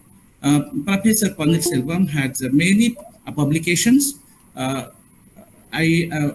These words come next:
I, I want to recite some of his, uh, major publication. And they are,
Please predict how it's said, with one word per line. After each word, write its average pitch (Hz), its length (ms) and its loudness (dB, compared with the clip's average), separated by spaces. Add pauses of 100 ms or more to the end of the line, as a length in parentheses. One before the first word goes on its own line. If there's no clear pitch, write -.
I, 170 340 0
I 196 140 4
want 247 340 4
to 233 340 2
recite 180 480 2
some 151 280 0
of 165 180 -2
his, 143 300 -4
uh, 127 340 -2
major 147 460 4
publication. 175 800 0 (480)
And 135 120 2
they 151 140 2
are, 143 420 -2